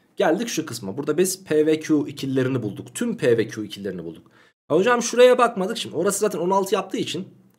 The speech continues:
hatta on yedi yaptığı için on yedi diye bir sayı yok. Dolayısıyla onu silemem diyorum. Peki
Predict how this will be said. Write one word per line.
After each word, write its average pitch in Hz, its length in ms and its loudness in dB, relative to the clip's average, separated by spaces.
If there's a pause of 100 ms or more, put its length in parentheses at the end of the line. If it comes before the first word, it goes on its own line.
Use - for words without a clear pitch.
hatta - 280 0
on 180 200 6
yedi 156 160 4
yaptığı 139 280 0
için 190 340 -6 (320)
on 170 80 0
yedi 156 220 2
diye 151 120 2
bir 151 40 -8
sayı 165 240 0
yok. - 280 -6 (180)
Dolayısıyla 92 340 -6
onu 151 80 -6
silemem 113 460 -4
diyorum. - 220 -18 (720)
Peki - 320 -2